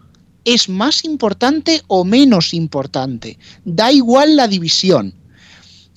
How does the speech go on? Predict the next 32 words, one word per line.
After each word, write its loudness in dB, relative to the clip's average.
Y 2
entrando 0
a 2
Onda 0
Madrid, -2
a -8
ver, -4
¿qué 0
puedo 2
decir -2
de 0
Onda -4
Madrid -2
que -6
no -4
se -8
haya -6
hecho -8
ya? -6
Onda 2
Madrid, 0
mm, -2
lejos 2
quedan 0
ya -4
los -4
años 2
en 0
que 0
Gallardón 0
quiso -6
impulsarla -2